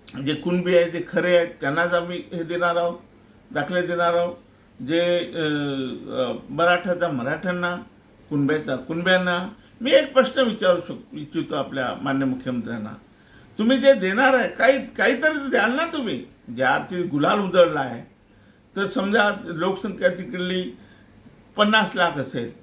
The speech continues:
साठ लाख असेल, तर काहीतरी पाच पंचवीस लाख तुम्ही दाखले देणार आहात ना? मग ते कुठून देणार आहात?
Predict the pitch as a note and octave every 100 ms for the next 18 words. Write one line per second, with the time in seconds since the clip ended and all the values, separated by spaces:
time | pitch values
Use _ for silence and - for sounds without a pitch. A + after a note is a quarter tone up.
0 | _ - F#3+ F#3 F3+ D3+ C3+ A#2 A#2+ A#2
1 | - - - - G#3+ - E3 E3+ F3+ A3+
2 | - F#3 F#3+ - G#3+ G#3+ A#3 - G3+ -
3 | A3+ G3 F3+ A3+ G#3 G3 A3 B3+ C#4+ -
4 | D#3 - _ _ _ _ _ _ - G3
5 | C#4 C#4 C#4+ E4+ D#4+ B3+ F#3 E3 E3